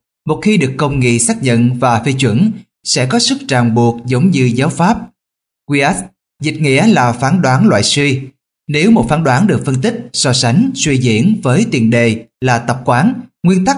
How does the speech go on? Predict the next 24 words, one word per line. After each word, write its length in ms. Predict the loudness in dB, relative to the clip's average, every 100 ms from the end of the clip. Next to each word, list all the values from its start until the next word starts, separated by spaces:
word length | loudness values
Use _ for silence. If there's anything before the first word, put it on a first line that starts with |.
| -2
hoặc 160 | -4 -2
tiền 160 | 0 2
lệ 160 | 2
của 140 | 0 -2
tiền 220 | -2 0
nhân, 220 | 0 0 -4 -8 _ _ _ -6
từ 140 | -2
đó 280 | 0 2 0 0
có 80 |
được 160 | 0 0
kết 140 | 0 0
luận 300 | 2 2 0
chặt 140 | -4 -2
chẽ, 300 | -2 0 -2 -4 _ _ _ -4
thì 260 | -2 0 0
phương 160 | 0
pháp 180 | 0 0
này 380 | 2 2 0 -4 _
gọi 140 | 0 2
là 340 | 4 2 0
phán 180 | 0 0
đoán 240 | 0 0 2
loại 140 | 0
suy. 340 | 0 0 0